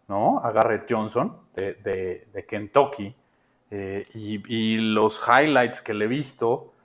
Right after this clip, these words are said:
parece ser alguien bastante interesante, ¿no? Creo que este, creo que este año va,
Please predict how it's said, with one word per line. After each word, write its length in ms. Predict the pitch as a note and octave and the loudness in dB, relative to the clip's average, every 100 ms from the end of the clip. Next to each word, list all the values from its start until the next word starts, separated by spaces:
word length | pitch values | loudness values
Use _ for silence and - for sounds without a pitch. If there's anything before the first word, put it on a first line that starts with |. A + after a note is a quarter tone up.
| _ _ _ | _ _ _
parece 360 | - A#2 C#3 D3+ | 0 0 0 0
ser 180 | D#3 D#3+ | 4 4
alguien 720 | D#3+ D#3+ D#3+ D#3 C3 - A2 | 2 -2 -4 -4 -8 -12 -4
bastante 580 | G2+ F#2+ - C#3 C#3+ E3 | 0 0 2 2 2 0
interesante, 880 | C#3 C#3+ C#3 C3+ F3 F3+ - G#2+ - _ _ _ _ | 0 2 2 4 4 4 0 -4 -4 _ _ _ _
¿no? 460 | G#2+ E3+ - - _ _ _ _ _ | -2 0 -2 -6 _ _ _ _ _
Creo 220 | - F3 | 2 4
que 120 | F3+ | 4
este, 440 | G3+ - F3 C#3+ - | 0 2 4 4 4
creo 180 | D#3+ D#3+ | 2 2
que 60 | |
este 300 | F3+ - C#3 | 0 2 4
año 580 | C3 C#3 D3+ F#3+ - - _ _ _ _ | 4 4 4 2 0 -12 _ _ _ _
va, 800 | A2 A#2+ B2+ B2+ B2 A#2+ A2 - | 4 6 6 4 2 0 -4 -10